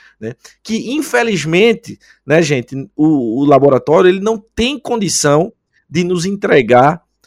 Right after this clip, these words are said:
vacinas na quantidade que a gente precisa, né? Eu, eu vi até os, uma parte da imprensa e até uma parte da oposição ao governo,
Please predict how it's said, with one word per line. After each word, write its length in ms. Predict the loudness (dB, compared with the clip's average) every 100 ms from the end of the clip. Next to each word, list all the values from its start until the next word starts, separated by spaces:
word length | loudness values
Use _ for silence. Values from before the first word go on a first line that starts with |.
| _
vacinas 680 | 2 2 2 -4 -4 -4 -4
na 100 | -6
quantidade 560 | -8 -10 -2 0 0 -2
que 100 | -6
a 40 |
gente 220 | -6 -2
precisa, 680 | 0 0 0 -2 -2 -4 -10 -14 -20 -2
né? 160 | 2
Eu, 140 | 4 2
eu 100 | 2
vi 160 | 2
até 460 | 2 4 6 6 2 -8 _ -14
os, 480 | -12 -8 -8 -8 -10
uma 280 | -8 -2 -2
parte 360 | 2 0 0
da 120 | 0 -2
imprensa 1080 | -2 -6 -2 0 -2 -4 -2 0 0 -4
e 120 | -6 -8
até 160 | -4
uma 120 | -2
parte 380 | 0 2 2 0
da 100 | 0
oposição 600 | 0 0 -4 -4 -4 0
ao 120 | 2 4
governo, 920 | 2 2 2 2 2 -2 -4 -8